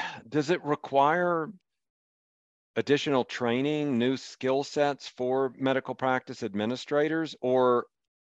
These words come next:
in your estimation and working with practices, are they already equipped? If they've already been running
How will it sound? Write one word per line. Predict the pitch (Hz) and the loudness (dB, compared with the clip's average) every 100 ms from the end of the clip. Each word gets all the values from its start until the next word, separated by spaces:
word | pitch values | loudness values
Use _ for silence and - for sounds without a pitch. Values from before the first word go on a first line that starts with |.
| _ _ - | _ _ -2
in | 123 | 4
your | 131 135 123 | 6 6 4
estimation | 127 - 123 123 - 127 | 0 0 0 0 0 -2
and | 113 110 | -2 0
working | 110 123 135 113 | -2 -2 -4 -4
with | 101 | -2
practices, | 117 110 - 104 113 95 | 0 0 -2 -8 -8 0
are | 107 | 2
they | 107 113 | 6 6
already | 120 113 110 113 107 101 _ - | 6 6 4 4 2 -4 _ -12
equipped? | 110 - 127 120 - | -12 -4 4 4 4
If | 98 | -2
they've | 110 98 | 0 4
already | 113 110 107 98 | 4 4 2 0
been | 92 | -4
running | 90 90 90 | -4 -4 -6